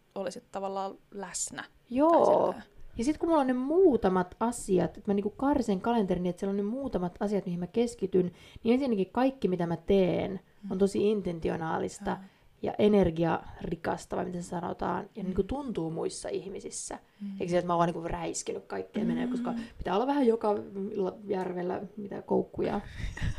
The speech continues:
Speaker 1: <laughs>
Speaker 2: jos jostain kalaa tulisi.
Speaker 1: <laughs> Joo.
Speaker 2: Vaan niinku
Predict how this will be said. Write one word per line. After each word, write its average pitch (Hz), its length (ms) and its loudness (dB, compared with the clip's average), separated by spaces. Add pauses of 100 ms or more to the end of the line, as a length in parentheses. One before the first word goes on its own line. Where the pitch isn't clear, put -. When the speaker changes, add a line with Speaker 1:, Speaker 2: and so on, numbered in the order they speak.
(180)
Speaker 1:
<laughs> 202 140 -6
Speaker 2:
jos 190 180 0
jostain 196 360 8
kalaa 185 300 12
tulisi. 190 480 6
Speaker 1:
<laughs> 330 520 4
Joo. 269 180 2
Speaker 2:
Vaan 240 200 12
niinku 240 440 10